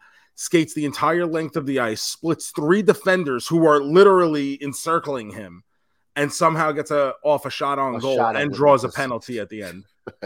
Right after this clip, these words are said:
Speaker 2: <laughs> Crazy.
Speaker 1: The guy, what he can do and the way he can make other professional players look so silly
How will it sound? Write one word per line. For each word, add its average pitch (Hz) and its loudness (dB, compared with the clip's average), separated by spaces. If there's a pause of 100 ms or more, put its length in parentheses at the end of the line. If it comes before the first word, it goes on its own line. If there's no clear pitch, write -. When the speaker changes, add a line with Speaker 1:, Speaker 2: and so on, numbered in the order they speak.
(140)
Speaker 2:
<laughs> - -20
Crazy. 71 -20 (340)
Speaker 1:
The 156 0
guy, 156 0
what 156 0
he 196 -8
can 147 -8
do 120 -6 (100)
and 123 -6
the 120 -4
way 139 -2
he 170 -8
can 165 -6
make 151 -4
other 139 -2
professional 135 -8
players 123 -6
look 120 -4
so 127 -4
silly 123 -6